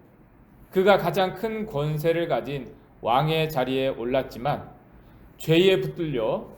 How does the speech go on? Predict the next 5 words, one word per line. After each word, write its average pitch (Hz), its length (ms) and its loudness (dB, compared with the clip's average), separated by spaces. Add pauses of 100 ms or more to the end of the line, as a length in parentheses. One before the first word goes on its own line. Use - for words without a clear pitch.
넘어지게 196 500 -2
되었을 135 720 -4
때였습니다. 151 580 -4 (1120)
우리아의 190 380 6
아내 151 500 2